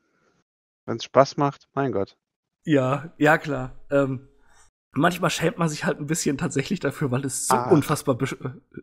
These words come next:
Speaker 2: unfassbar dumm ist, aber ist halt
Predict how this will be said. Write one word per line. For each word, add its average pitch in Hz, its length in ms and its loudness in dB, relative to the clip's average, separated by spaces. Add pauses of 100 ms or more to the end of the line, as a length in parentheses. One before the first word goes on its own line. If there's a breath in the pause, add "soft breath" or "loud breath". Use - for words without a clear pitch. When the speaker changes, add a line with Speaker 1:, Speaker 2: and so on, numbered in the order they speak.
(200)
Speaker 2:
unfassbar 214 600 0
dumm 147 320 2
ist, - 280 -8
aber 160 260 -2 (1080 loud breath)
ist - 120 2
halt - 180 0